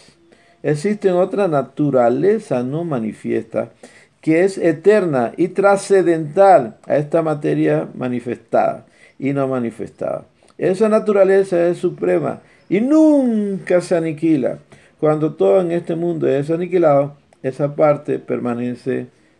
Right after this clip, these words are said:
tal como es". Entonces, para dar una descripción matemática, se habla que la naturaleza material es una cuarta parte del mundo espiritual.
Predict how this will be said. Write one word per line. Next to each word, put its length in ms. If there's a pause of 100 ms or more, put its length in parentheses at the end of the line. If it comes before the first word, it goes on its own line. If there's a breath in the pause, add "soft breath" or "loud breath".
(120)
tal 340
como 380
es". 260
Entonces, 360
para 260
dar 100
una 160
descripción 560
matemática, 800 (280 loud breath)
se 140
habla 340
que 120
la 100
naturaleza 640
material 480
es 60
una 200
cuarta 480
parte 320
del 120
mundo 340
espiritual. 640